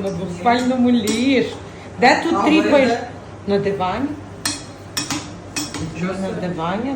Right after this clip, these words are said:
Speaker 1: дитина на ліжку. Просто ліжко поломане, розумієш, воно падає. <laughs>
Speaker 2: А,
Speaker 1: Дитина
Speaker 2: то
Speaker 1: най-, най-, най спить. Ми каркас замовили, знаєш.
Speaker 2: А там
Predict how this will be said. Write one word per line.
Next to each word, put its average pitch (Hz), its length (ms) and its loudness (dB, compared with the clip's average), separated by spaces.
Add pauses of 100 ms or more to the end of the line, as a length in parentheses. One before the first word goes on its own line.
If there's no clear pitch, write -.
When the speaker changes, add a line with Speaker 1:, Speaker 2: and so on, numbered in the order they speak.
Speaker 1:
дитина 190 380 -4 (100)
на 175 140 -4
ліжку. - 140 -6 (280)
Просто 311 260 -4
ліжко 302 380 -2
поломане, 180 680 -2
розумієш, 202 340 -6 (100)
воно 190 180 -2
падає. 180 500 2
<laughs> - 100 -4
Speaker 2:
А, 202 480 2
Speaker 1:
Дитина 285 220 6
Speaker 2:
то - 20 4
Speaker 1:
най-, 285 220 6 (220)
най-, 269 240 8 (380)
най 285 140 8
спить. - 480 2 (300)
Ми 233 80 0
каркас 254 380 4 (160)
замовили, 175 500 -4 (140)
знаєш. 247 200 -4 (600)
Speaker 2:
А - 80 -8
там 175 100 -2